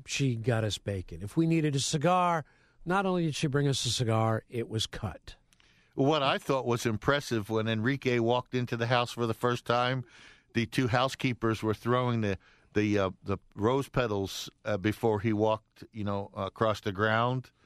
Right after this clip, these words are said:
Speaker 2: It reminded me of the Coming to America movie, you know, when, uh, Eddie Murphy and his father came to the States.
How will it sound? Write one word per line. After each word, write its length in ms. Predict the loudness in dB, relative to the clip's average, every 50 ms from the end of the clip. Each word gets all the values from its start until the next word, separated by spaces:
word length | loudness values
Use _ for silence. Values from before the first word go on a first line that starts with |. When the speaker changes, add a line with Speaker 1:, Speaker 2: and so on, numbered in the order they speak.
| _ _ _ _ _ _ _ -2
Speaker 2:
It 80 | 0
reminded 520 | 2 2 2 2 2 2 2 2 2 2 2
me 120 | 2 2
of 160 | 2 0 2
the 140 | 0 0 -2
Coming 340 | 0 0 0 0 2 0 -2
to 220 | 0 0 0 0 2
America 480 | 2 2 2 2 2 0 -2 -4 -4
movie, 580 | -2 0 0 0 0 -2 -4 -4 -4 -6 -8 -12 _ _ _ _ _ _ _ _ _ _ -6
you 100 | -4 0
know, 140 | 0 0 0
when, 280 | 0 0 -2 0 0
uh, 380 | 0 2 2 2 2 0 0 -2 -2
Eddie 180 | -2 0 0 0
Murphy 460 | 0 0 0 0 0 -2 -2 0 0
and 80 | 0
his 100 | -2 -4
father 580 | -2 0 0 2 2 2 2 0 0 -2 -6 -8 -12 _ _ _ _ _ _ _
came 240 | -2 -2 0 0 -4
to 120 | -6 -8
the 100 | -8 -8
States. 640 | -8 -2 0 2 2 2 0 -4 -10 -14 -16 -16